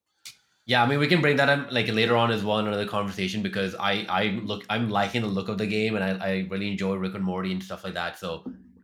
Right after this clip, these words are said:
Justin Roiland being, like, part of this looks fun, and from what I've seen, it looks like a fun game. I just don't know how that translates into a game overall for, like, five, ten hours or whatever.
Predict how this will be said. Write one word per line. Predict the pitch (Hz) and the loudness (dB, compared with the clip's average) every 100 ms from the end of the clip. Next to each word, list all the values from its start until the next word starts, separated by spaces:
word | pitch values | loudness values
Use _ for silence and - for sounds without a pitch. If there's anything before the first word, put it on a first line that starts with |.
| _ - | _ -6
Justin | 92 101 | -4 -2
Roiland | 95 98 95 98 98 | 0 2 2 0 -4
being, | - 95 95 95 92 | -4 0 0 -2 -6
like, | 87 - | -12 -6
part | 90 95 | -2 0
of | |
this | 101 107 - - | -2 -4 -8 -8
looks | 101 104 | -8 -8
fun, | - 117 120 | -4 -2 0
and | 101 | -2
from | 101 101 | -4 -2
what | 101 | 0
I've | 107 | 0
seen, | 104 101 107 | -2 -4 -2
it | 107 98 | -2 -4
looks | 98 101 | -6 -4
like | |
a | 101 | -8
fun | 95 98 101 | -4 -2 -2
game. | 90 87 110 143 - _ _ - | -4 -4 -4 -6 -12 _ _ -2
I | 110 | 0
just | 127 | 2
don't | 117 120 113 | 2 2 2
know | 110 | -2
how | 101 104 | 0 0
that | 104 - | 0 -2
translates | 104 101 92 101 98 - | -4 -4 -2 -2 -2 -4
into | 107 95 101 | -8 -4 -4
a | 92 | -4
game | 98 95 95 92 | -2 0 0 -2
overall | 104 95 92 90 95 87 82 - | -4 -4 -2 2 2 2 -4 -10
for, | _ 92 | _ -8
like, | 82 78 | -8 -6
five, | 95 87 - | -4 -4 -4
ten | 95 85 | -6 -4
hours | 82 85 82 | -4 -6 -8
or | 82 | -8
whatever. | 82 80 76 | -6 -6 -8